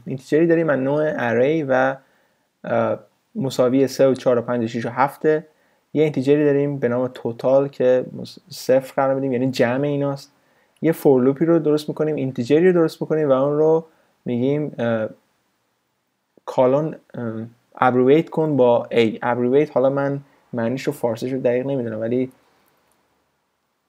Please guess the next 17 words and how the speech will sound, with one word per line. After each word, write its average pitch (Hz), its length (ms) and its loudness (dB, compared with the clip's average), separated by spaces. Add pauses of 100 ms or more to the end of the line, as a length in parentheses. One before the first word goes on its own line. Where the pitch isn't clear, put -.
(260)
اه، 110 380 0 (1400)
فکر - 440 -8
می‌کنم، 113 920 -6 (1120)
فکر - 340 -6 (100)
می‌کنم 151 840 -2
یعنی 139 280 -2
کوتاه 135 760 -2
کردن 131 420 0
یا 131 60 -2
مختصر 120 500 -4
کردن، 110 380 -4
ابریویت 117 800 0
که 117 460 0
این 127 160 -6
معنی 113 280 -4
می‌ده. 110 220 -8
یعنی، 156 280 -4